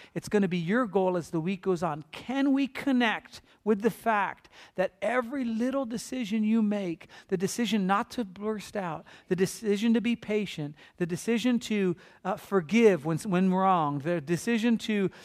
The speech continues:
uh, not place money in s-, one thing and place it in another thing, the, the decision to not think those thoughts, the decision to not turn that on, the decision to enter into this conversation,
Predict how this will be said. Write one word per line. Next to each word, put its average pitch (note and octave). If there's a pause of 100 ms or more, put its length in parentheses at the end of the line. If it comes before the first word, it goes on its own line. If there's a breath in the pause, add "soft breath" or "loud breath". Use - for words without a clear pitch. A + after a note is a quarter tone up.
(140 loud breath)
uh, F#3
not G#3
place A3+
money A3
in G3 (140)
s-, G#3+
one A3
thing A3+
and F#3
place A3
it B3
in G#3+
another G#3
thing, E3+
the, E3+ (260 loud breath)
the F3+
decision G#3+
to A3
not F#3+
think A#3
those A3
thoughts, F#3+
the E3+
decision A3
to G#3
not G3+
turn A#3+
that A#3
on, E3
the D3+
decision G#3
to G#3
enter A3+
into A3+
this A3
conversation, G3